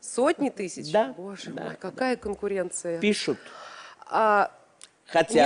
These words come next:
Speaker 1: обращая внимания на вашу одежду, уже сидят и пишут. Уже пишут и, конечно же, надеются, потому что такой достойный мужчина, я думаю, мечта, а, конечно, любой женщины. В общем,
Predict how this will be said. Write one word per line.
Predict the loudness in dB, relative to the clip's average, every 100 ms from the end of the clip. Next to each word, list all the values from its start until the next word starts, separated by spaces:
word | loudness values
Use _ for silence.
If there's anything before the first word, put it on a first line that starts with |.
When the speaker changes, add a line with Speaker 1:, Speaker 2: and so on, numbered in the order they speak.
| 6
Speaker 1:
обращая | 2 0 2 2 2 4
внимания | 4 4 4 2 2 4
на | 4 2
вашу | 0 2 0
одежду, | 0 -2 -2 -4
уже | -2 -2 2 4 4
сидят | 0 0 0 0
и |
пишут. | -4 -10 -10 -12 -16 -16 -4
Уже | 0 2
пишут | 6 6 6 4 2
и, | 0 0 0 0
конечно | 2 4 4 4
же, | 2 4
надеются, | 4 4 2 2 0 -2 -4
потому | 2 6 6
что | 6 4
такой | 2 4
достойный | 2 2 4 6 6
мужчина, | 4 2 4 4
я | 6 4
думаю, | 2 2 2
мечта, | 2 0 2 6 6 4 0
а, | -2 0 0 -2
конечно, | -4 -4 -4 -4
любой | -4 0 0
женщины. | 4 4 2 0 -2 -2 -2 -4 -2 0 0 0 4
В |
общем, | 4 4 4